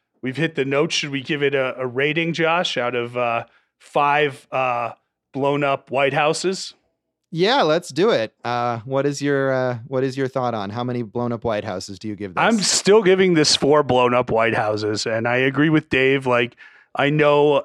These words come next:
Speaker 1: in, um, two thousand sixteen they had done a re-release in the theaters,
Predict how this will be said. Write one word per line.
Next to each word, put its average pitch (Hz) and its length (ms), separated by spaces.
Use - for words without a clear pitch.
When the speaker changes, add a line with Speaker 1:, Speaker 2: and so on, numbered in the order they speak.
Speaker 1:
in, 135 380
um, 120 540
two 143 180
thousand 120 880
sixteen 147 760
they 120 220
had 123 280
done 120 480
a 117 60
re-release 131 640
in 135 80
the 120 100
theaters, 135 680